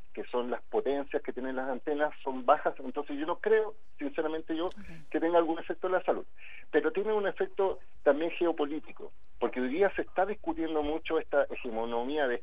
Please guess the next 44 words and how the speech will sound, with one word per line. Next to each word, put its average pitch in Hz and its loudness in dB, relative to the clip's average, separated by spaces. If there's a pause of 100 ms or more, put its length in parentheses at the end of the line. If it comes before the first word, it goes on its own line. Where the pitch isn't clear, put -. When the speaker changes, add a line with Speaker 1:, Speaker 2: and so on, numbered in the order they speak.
Speaker 1:
en, 220 -4 (140)
y 233 -4
la 202 6
pelea 151 2
entre 110 -4
Estados 127 4
Unidos 131 -2
y 113 -6
China 139 -2 (300)
respecto - 2
a 277 4
quién 214 -2
va 190 6 (120)
a 131 6
dominar 131 2
esta 135 0
tecnología, 139 -2
en 110 -4
cuanto 139 2
a 127 2
quién 165 -4
van 160 4
a 151 -2
ser - -10
los 135 0
fabricantes, 160 0 (320)
hablan 131 6
de 123 0
ciberseguridad, 127 -2
entonces 151 -6
hay 185 2
una 185 0
pelea 160 2 (220)
tan 208 4
grande 160 4 (320)
que 247 -2
yo 269 0
creo 415 4
que - -2
Chile 359 0
también 147 0
está - -2
siendo 165 -2
afectada. - 4